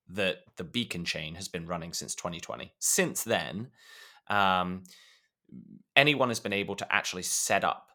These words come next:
an eth validator node on the new proof of stake chain and start earning, uh, validator rewards. So been able to earn rewards,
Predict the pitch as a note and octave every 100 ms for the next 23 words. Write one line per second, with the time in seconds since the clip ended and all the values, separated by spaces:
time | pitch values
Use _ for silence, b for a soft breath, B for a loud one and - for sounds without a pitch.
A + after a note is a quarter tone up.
0 | _ _ - F#2 F2+ F2+ F2 F2 F2 _
1 | _ - G#2+ - - - _ _ - F#2+
2 | F2+ F#2 F#2+ G#2+ A2 B2+ C3 C3+ - A#2+
3 | C3 D3+ D3+ - _ G2+ G2+ A2 A2 G2+
4 | F#2+ F#2 G2 - G2 G2+ F#2+ - F2 E2
5 | - - E2 G2 G#2 - B2 A#2+ - B2+
6 | A#2 G2 E2+ F2+ B2 B2+ _ _ _ _
7 | _ G2 F#2+ F#2+ G2 D#3 A#2+ G2 - E2
8 | D2 C#2 _ _ G2 F#2 D2+ A1+ - -
9 | - - G2 D#2 G#2+ G#2+ G#2+ - G2 F2+
10 | F2+ F2 D2 A#1 -